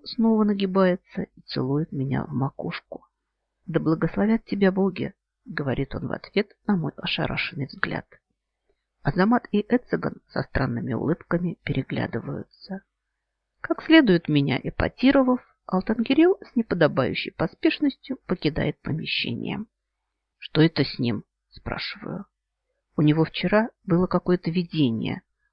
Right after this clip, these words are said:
лукаво ухмыляется Эцеган. "Он ничего не рассказывал, но, наверное, это было про вас". Я поджимаю губы.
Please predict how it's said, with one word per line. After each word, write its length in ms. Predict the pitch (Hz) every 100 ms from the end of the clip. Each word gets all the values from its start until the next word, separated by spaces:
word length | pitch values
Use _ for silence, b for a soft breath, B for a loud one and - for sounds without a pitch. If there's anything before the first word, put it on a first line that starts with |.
| _
лукаво 400 | 143 - - -
ухмыляется 680 | - - 123 110 85 - -
Эцеган. 540 | - - - - - - - _ _ _
"Он 180 | - 196 -
ничего 340 | 180 - 208
не 120 | 202
рассказывал, 720 | 202 214 - 285 156 - - - _ _ _
но, 200 | 160 185
наверное, 420 | 160 135 127 139 135
это 120 | -
было 220 | - -
про 240 | - -
вас". 240 | - - - _ _ _ _ _ _ _ _ -
Я 200 | 147 160
поджимаю 560 | 330 294 285 165 165
губы. 420 | 160 131 - 143